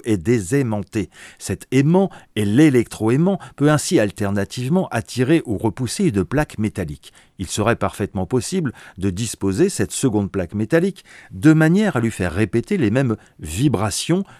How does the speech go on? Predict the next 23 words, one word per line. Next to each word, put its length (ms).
que 100
la 220
première. 500
Ce 180
résultat 440
serait 280
exactement 560
le 120
même 200
que 120
si 160
la 100
personne 460
avait 180
parlé 380
dans 120
le 80
voisinage 580
immédiat 500
contre 440
cette 380
deuxième 440
plaque. 300